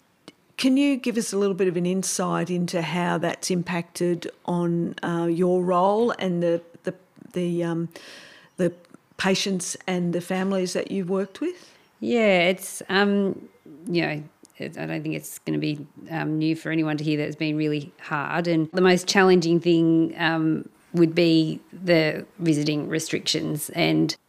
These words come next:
Speaker 2: you know, we're so used to having, the thought of having somebody die by themselves or be delivered, like, news of, uh, their cancer's progressed, or that's, to have that sort of news delivered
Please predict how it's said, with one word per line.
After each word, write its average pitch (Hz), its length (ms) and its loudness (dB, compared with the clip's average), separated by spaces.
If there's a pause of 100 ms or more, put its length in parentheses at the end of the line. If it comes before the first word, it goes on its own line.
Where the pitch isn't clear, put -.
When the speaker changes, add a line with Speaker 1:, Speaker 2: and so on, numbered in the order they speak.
(100)
Speaker 2:
you 180 160 4
know, 165 80 4
we're 165 160 2
so 180 160 2
used 170 720 2
to 165 380 0 (220)
having, 160 500 2
the 175 100 2
thought 190 220 6
of 180 100 4
having 170 300 4
somebody 160 680 2 (560)
die 156 520 2 (340)
by 165 340 -2
themselves 160 720 -2
or 160 440 -2 (180)
be 165 160 2
delivered, 160 760 0 (460)
like, 156 280 -4 (280)
news 160 340 4
of, 151 300 -2
uh, 160 240 -2 (340)
their 156 280 -4
cancer's 156 520 -4
progressed, 156 600 -6
or 160 240 -4 (560)
that's, - 400 -4 (120)
to 139 180 -6
have 165 160 -4
that - 160 -6
sort 170 160 -4
of 156 340 -8
news 160 300 0
delivered 160 520 -2